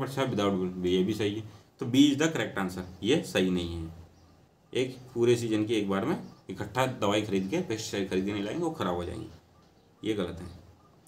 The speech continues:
Plant growing shady region, छाँव में plant जो ग्रो करता है उसको क्या बोलते हैं? Cyanophyte, सी the correct answer। पानी में ग्रो करते हैं, hydrophyte। Next question देख लेते हैं, नाइंटी एट। Which one of the following first hybrid of India?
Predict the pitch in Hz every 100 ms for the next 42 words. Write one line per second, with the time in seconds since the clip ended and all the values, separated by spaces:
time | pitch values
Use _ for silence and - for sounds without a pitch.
0 | - - _ _ _ - 131 160 165 143
1 | 156 185 180 151 151 160 113 95 90 -
2 | - - - - - 123 139 156 165 -
3 | 135 135 143 - 127 131 123 120 120 107
4 | 135 135 139 123 92 87 85 82 - -
5 | - _ _ - _ _ _ _ - -
6 | 107 104 95 87 85 - - - - -
7 | _ - - 110 98 110 90 85 - -
8 | 90 87 - - _ 92 92 98 95 95
9 | 92 - 117 87 90 95 120 - - -
10 | _ _ _ _ _ _ _ _ _ _
11 | _ 101 113 117 127 120 117 110 110 117
12 | 113 98 98 98 107 - - - _ -
13 | 147 170 170 175 175 143 165 165 - 170
14 | 170 - 135 139 160 139 135 135 98 90